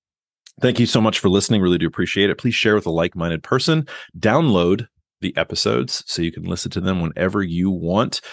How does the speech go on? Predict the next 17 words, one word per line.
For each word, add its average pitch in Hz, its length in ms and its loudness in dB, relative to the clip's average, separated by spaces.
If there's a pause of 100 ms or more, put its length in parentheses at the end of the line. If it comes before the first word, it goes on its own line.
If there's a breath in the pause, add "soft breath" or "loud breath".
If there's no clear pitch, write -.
(200 loud breath)
Uh, 92 260 2
please 139 260 0
also 110 600 2 (100)
follow 95 680 0 (320)
on 87 380 -6
Spotify 107 800 0
and 78 260 -10
Apple 95 400 -4
Podcast. 107 720 0 (280 loud breath)
Follow 117 580 4
and 90 160 -4
get 98 160 0
alerts. 92 560 0
Hit - 160 -8
that - 160 0
little 95 160 0
bell 92 500 0